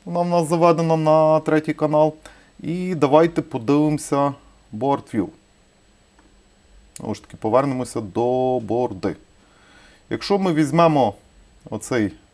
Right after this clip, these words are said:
провідник, оцей контакт, on-off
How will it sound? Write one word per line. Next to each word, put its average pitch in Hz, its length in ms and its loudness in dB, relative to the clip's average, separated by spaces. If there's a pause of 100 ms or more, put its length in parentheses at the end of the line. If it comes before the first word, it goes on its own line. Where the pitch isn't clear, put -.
(380)
провідник, 107 600 -4 (220)
оцей 110 300 -4
контакт, 104 580 -2
on-off 156 240 -8